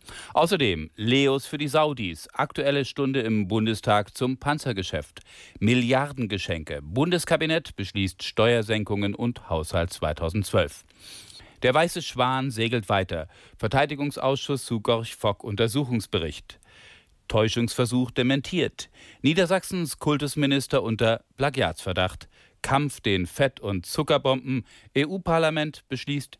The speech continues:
strengere Lebensmittelkennzeichnung. Und wie schlimm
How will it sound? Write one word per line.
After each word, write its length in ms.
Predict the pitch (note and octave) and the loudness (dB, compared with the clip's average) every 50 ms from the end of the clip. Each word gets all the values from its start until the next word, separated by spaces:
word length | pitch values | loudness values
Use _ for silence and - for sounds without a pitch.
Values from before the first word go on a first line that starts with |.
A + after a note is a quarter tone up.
| _ - | _ -12
strengere 500 | - - - G2+ F#2 G2 G#2 G2+ A2 B2+ | -12 -6 -2 0 0 2 2 2 2 0
Lebensmittelkennzeichnung. 1400 | A#2+ G2+ F#2+ F#2+ G2 G2+ G#2+ G2+ - A2 G#2+ G#2 G#2 G2+ - A2 G#2+ G#2 - A#2 G#2+ A2 G#2+ A#2+ A2+ A2 - - - - - - - - - | 0 2 2 0 2 0 0 -2 0 -2 0 0 0 0 0 0 0 0 2 2 2 2 2 0 -2 -2 -4 -8 -20 -20 -20 -20 -14 -4 0
Und 340 | D3+ E3 G3 F3 - - _ _ _ _ _ _ | 2 2 2 0 -4 -10 _ _ _ _ _ _
wie 320 | - F#2+ G2 A#2+ C3+ C3+ C3+ | -10 -6 -2 2 2 2 2
schlimm 420 | - - - G2+ G2+ G2 G2 G2 | 0 -2 -2 0 0 0 0 -4